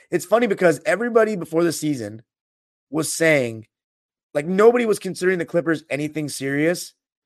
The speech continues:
And even after the Harden trade, those same people were not considering the Clippers anything serious because they're almost, like, convinced Paul George and Kawhi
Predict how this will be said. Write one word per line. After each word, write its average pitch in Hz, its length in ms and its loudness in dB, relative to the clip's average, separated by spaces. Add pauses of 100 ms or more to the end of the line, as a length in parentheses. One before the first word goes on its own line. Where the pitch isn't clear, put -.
(140)
And 165 100 -12
even 220 200 0
after 185 200 0
the 165 120 2
Harden 170 260 2
trade, 139 300 -2
those 135 160 -4
same 160 160 -6
people 156 180 -4
were 131 140 -6
not 127 340 -4
considering 143 400 -6
the 131 80 -8
Clippers 131 300 -6
anything 127 300 -8
serious 143 520 -2 (340)
because 170 380 0 (280)
they're 208 160 4
almost, 233 300 4
like, 190 200 4
convinced 170 760 -4
Paul 160 220 2
George 151 240 -2
and 135 80 -10
Kawhi 139 440 0